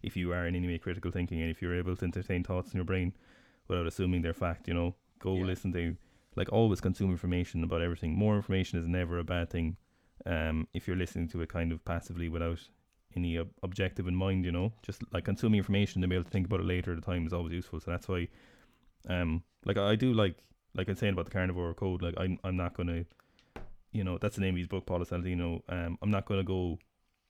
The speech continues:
Speaker 1: eat carnivore. Like, I'm not gonna eliminate all carbohydrates, plants and fruits from my diet. Like, I've absolutely zero intention. But I do like, I do like the information he provides, and it's useful to think about the information,
Speaker 2: Yeah.
Speaker 1: like, at all points. Like, those details in the right context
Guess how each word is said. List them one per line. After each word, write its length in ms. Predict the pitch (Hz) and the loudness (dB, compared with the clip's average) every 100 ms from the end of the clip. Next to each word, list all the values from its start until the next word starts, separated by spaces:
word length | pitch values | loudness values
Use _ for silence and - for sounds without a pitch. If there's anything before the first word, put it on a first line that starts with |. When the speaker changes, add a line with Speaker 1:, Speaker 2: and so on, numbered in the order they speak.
| _ - _ _ - | _ -20 _ _ -4
Speaker 1:
eat 200 | 98 - | -2 0
carnivore. 440 | 95 104 95 87 | 2 2 2 0
Like, 120 | 85 | 0
I'm 80 | 87 | -2
not 160 | 85 - | -4 -2
gonna 160 | 90 | -2
eliminate 480 | 90 92 90 87 - - - | 2 2 0 -2 -6 -10 -4
all 160 | 92 | -4
carbohydrates, 760 | - 92 90 98 95 92 92 - | -2 -2 0 0 -2 0 -2 -2
plants 340 | - 92 95 | -2 -2 0
and 120 | 92 - | -2 -2
fruits 220 | 92 - | -4 -2
from 80 | 90 | -2
my 80 | |
diet. 320 | 87 87 87 85 | 0 -2 -2 -4
Like, 140 | 80 | -4
I've 140 | 85 82 | -4 -6
absolutely 380 | - 92 90 90 | -6 -4 -2 0
zero 240 | 90 87 | 0 -2
intention. 460 | 82 90 - 82 80 - - - - _ - | 0 -2 0 -4 -4 -10 -20 -20 -20 _ 0
But 120 | 104 | 4
I 60 | 98 | 6
do 140 | 107 | 6
like, 320 | 101 90 - - - - _ - | 6 4 0 -20 -20 -20 _ 0
I 80 | 104 | 4
do 160 | 107 | 6
like 160 | 98 92 | 6 4
the 80 | 98 | 2
information 420 | 95 95 92 92 | 2 2 4 0
he 80 | 92 | 0
provides, 440 | 87 90 90 - | -2 0 0 0
and 80 | 85 | -2
it's 100 | - | 0
useful 240 | 95 - | -4 -4
to 80 | 110 | -2
think 120 | 107 | 0
about 140 | 98 92 | 2 0
the 40 | |
information, 560 | 95 90 90 95 87 - | 0 0 0 0 -2 -4
Speaker 2:
Yeah. 220 | 85 76 - _ _ _ _ - - _ | -12 -14 -18 _ _ _ _ -20 -20 _
Speaker 1:
like, 160 | 98 101 | -2 0
at 60 | 92 | 2
all 140 | 92 | 0
points. 320 | 98 95 - | 2 2 2
Like, 160 | 85 - | 0 2
those 220 | 107 107 | 2 2
details 600 | 104 98 101 95 82 - - _ _ _ _ _ - | 2 2 4 4 0 -6 -20 _ _ _ _ _ 0
in 180 | 120 120 | 6 6
the 100 | 110 | 6
right 180 | 104 104 | 4 2
context 600 | 101 113 110 87 - | 2 0 0 -6 -10